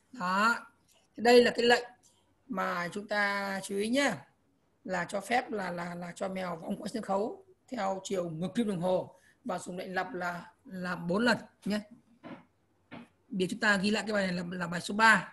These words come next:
Bài này là cái bài quan trọng của buổi hôm nay nhé. Bài số B ba. Thì bác hỏi con này.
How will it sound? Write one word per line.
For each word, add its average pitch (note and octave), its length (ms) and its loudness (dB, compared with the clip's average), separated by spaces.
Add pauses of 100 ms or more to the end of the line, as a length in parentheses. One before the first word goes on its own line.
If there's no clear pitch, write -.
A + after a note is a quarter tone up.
(120)
Bài D4 360 -10
này F3+ 100 -2
là F3+ 100 -8
cái G#3 100 -8
bài F#3 140 -4
quan G#3 160 -4
trọng G3+ 220 -4
của F3+ 60 -8
buổi F3 100 -4
hôm F#3+ 140 -2
nay G#3+ 160 0
nhé. A#3 240 2 (160)
Bài F3 80 -8
số F#3+ 100 -10
B F#3 100 -8 (140)
ba. F#3+ 100 0 (240)
Thì G#3 60 -12
bác B3 160 -4
hỏi F#3+ 140 -4
con A3 140 2
này. G#3 120 2